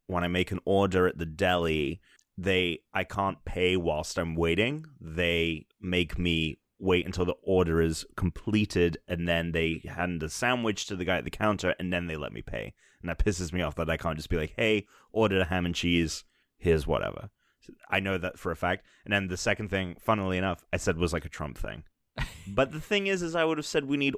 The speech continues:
Speaker 1: all of you off the face of the planet." So I'm a little confused there. I don't think it can be a Trump thing then. Let's see.
Speaker 2: Um,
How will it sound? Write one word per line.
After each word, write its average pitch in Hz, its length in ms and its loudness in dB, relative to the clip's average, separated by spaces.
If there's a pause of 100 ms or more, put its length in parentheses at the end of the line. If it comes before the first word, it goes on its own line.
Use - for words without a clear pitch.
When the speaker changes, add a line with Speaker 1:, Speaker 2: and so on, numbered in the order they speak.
Speaker 1:
all 123 260 4
of 101 120 2
you 85 300 0
off - 200 -6
the 80 100 -12
face 73 320 -6
of 58 80 -14
the - 60 -14
planet." 65 420 -12
So 90 200 -2
I'm 101 220 0
a 92 100 0
little 113 280 2
confused 95 560 -6
there. 60 260 -4
I 82 80 0
don't 95 160 0
think 95 280 -6
it - 180 -8
can 82 240 -4
be 76 80 -2
a 67 40 -2
Trump 58 260 -10
thing 57 180 -14
then. - 180 -14
Let's 85 240 -6
see. - 240 -12 (140)
Speaker 2:
Um, 101 340 -2